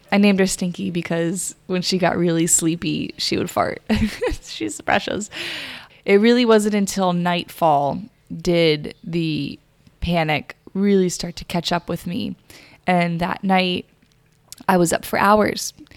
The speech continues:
And I learned that roosters, they don't necessarily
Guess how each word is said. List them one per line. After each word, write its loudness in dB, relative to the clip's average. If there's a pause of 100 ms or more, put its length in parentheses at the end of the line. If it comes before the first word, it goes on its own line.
(300)
And -4 (520)
I 6
learned 0 (180)
that -2 (160)
roosters, 0 (680)
they 6
don't 2 (160)
necessarily 0